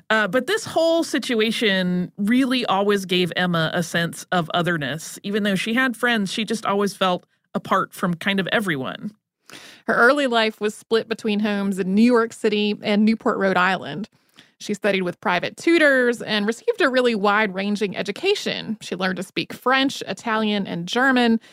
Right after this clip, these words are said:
Speaker 2: and these multilingual skills really served her well in her career.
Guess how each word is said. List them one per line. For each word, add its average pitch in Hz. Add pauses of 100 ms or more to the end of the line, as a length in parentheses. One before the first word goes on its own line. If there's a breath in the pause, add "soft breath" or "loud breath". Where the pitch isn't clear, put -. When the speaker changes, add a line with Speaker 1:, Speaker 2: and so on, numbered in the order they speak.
(160 soft breath)
Speaker 2:
and 214
these 220
multilingual 254
skills 233
really 269
served 226
her 214
well 202
in 196
her 185
career. 175